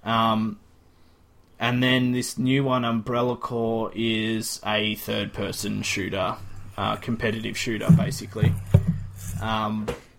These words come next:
it looks interesting.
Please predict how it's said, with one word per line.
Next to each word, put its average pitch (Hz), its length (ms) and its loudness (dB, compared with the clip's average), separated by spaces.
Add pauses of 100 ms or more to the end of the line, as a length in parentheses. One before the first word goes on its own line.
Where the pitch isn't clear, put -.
(880)
it 120 260 -4
looks - 580 -4 (1300)
interesting. 107 680 -6